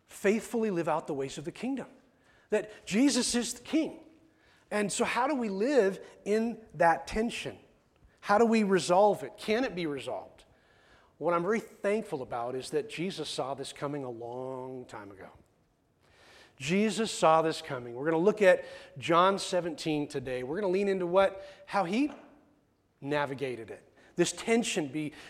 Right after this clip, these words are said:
between country and God's country, if you will, right? This tension between two different kingdoms, it seems like,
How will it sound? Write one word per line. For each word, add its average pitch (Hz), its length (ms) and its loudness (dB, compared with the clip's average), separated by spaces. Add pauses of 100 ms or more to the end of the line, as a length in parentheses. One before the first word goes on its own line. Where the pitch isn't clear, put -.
between 180 280 0
country 175 600 -2
and 156 140 -2
God's 208 320 2
country, 151 400 0
if 135 140 -6
you 165 100 0
will, 143 260 0 (200)
right? 202 200 6
This 196 140 -2
tension 247 460 0
between 180 340 -2
two 254 140 -4
different 240 240 -8
kingdoms, 220 500 0
it 151 80 -10
seems 147 300 -4
like, 120 180 -8